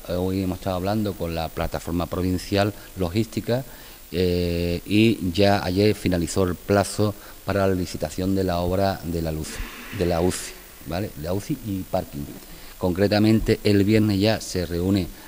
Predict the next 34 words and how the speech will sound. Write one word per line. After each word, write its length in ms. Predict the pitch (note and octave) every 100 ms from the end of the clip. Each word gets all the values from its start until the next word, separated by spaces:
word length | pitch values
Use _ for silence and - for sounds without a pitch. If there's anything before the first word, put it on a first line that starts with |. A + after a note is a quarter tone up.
| -
la 160 | F2 D#2+
mesa 320 | F#2+ - G2
técnica 580 | A2+ B2 B2 A#2+ B2+ D3 - - - E2+
para 180 | E2
la 120 | D#2+ D#2
apertura 500 | D#2+ D2+ F#2 F2+ F2
de, 420 | F2+ F2+ F2+ F2
de 180 | E2+ F2
los 140 | F2+
sobres 400 | - G2+ A2 B2+ - - -
y 100 | G2
esperemos 440 | F2+ F2 E2 F2 -
que 140 | F#2
muy 160 | E2+ E2+
pronto 280 | F2 E2+
también 280 | F2 E2 F2
estén 220 | D#2+ E2
ya 180 | E2+ E2+
adjudicadas 560 | E2 F2+ E2+ E2+ E2+ F2
las 100 | F2+
obras 260 | F2 F#2+ - E2
e 140 | E2
inmediatamente 840 | E2 E2 D#2+ E2+ D#2+ E2+ E2 E2 D#2
tras 220 | E2+ F2 E2+
la 80 |
adjudicación 640 | E2 E2+ E2+ D#2+ - E2 F#2 - - -
el 220 | G2 E2+
comienzo 500 | - D#2+ E2 E2 D#2
de 260 | D2+ D#2 C#2+ -
dichas 360 | D#2+ D#2+ - D2+
obras, 320 | D#2+ E2+ F2+ - - -
con 140 | - D#2+
lo 80 |
cual 300 | D#2 F2+ F2+